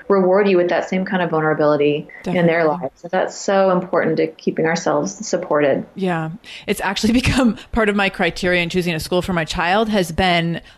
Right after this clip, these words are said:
Speaker 2: like, who are the people, the parents that I want to be connected to? Like, that's actually a, strangely and selfishly and also
Speaker 1: Yep.
Speaker 2: shamelessly,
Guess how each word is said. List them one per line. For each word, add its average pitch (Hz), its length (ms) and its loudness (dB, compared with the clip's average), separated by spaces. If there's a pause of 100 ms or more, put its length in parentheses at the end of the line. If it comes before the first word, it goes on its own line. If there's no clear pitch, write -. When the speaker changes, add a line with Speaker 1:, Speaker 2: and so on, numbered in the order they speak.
Speaker 2:
like, 185 220 -2
who 208 240 2
are 196 140 4
the 185 120 -4
people, - 640 -2
the 170 140 0
parents 170 520 -2
that - 140 -4
I 165 100 2
want 160 360 -2
to 165 300 -2 (180)
be 165 500 -2 (160)
connected 165 580 -4
to? 127 360 -2
Like, 180 160 -2
that's 175 480 -4
actually 196 400 0
a, 185 220 2
strangely 285 760 0
and 269 100 2
selfishly 214 800 2 (220)
and 233 160 0
also 240 280 2
Speaker 1:
Yep. 240 80 2
Speaker 2:
shamelessly, 220 880 2